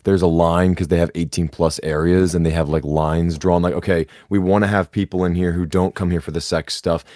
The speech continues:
We want them to be comfortable and safe and feel good too." And that's where they get a little crossover because it's like the sexual aspect is totally fine.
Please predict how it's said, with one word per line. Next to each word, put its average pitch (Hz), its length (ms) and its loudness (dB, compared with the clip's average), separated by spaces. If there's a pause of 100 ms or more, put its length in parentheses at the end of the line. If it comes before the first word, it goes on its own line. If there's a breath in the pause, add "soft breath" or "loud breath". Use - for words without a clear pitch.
We 95 80 -4
want 95 220 2
them 92 140 0
to 87 60 -2
be 80 140 -4
comfortable 85 420 -4
and 82 100 -2
safe 87 380 -4
and 82 100 -6
feel 90 300 -2
good 82 320 -2
too." 95 300 0 (320 loud breath)
And 98 160 2
that's 107 260 0
where 113 80 2
they 104 80 2
get 92 140 0
a - 40 0
little 87 200 2
crossover 90 520 0
because 87 200 -4
it's 80 100 -2
like 87 140 0
the 90 80 -2
sexual 110 400 -2
aspect 82 260 -6
is 78 80 -8
totally 85 340 -2
fine. 90 440 0